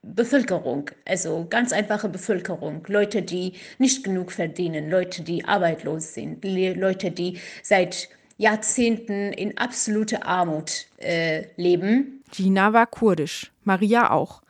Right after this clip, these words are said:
Speaker 2: Das macht einen großen Unterschied in der Art und Weise, wie sie im öffentlichen Raum behandelt werden.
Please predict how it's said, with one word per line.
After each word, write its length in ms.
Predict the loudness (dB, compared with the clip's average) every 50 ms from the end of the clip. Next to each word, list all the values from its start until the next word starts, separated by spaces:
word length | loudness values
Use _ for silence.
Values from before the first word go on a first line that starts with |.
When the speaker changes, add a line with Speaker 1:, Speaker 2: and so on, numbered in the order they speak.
| -20 -20 -20 -20 -4 -2
Speaker 2:
Das 160 | -2 2 4
macht 240 | 4 4 4 2 0
einen 160 | 2 2 2
großen 380 | 2 4 4 4 4 4 2
Unterschied 560 | 2 4 4 4 4 2 2 0 -2 -4 -2 0
in 100 | 0 4
der 180 | 4 4 6
Art 220 | 6 4 4 4 2
und 160 | -2 0 2
Weise, 420 | 2 2 4 2 2 2 0 0
wie 120 | 0 -2 2
sie 120 | 2 4
im 120 | 4 4
öffentlichen 540 | 2 0 -2 -4 -6 -6 -4 -4 -2 -2 -2
Raum 260 | 0 2 2 2 4
behandelt 500 | 4 2 2 2 0 0 -2 -4 -6 -6
werden. 320 | -6 -6 -6 -6 -10 -12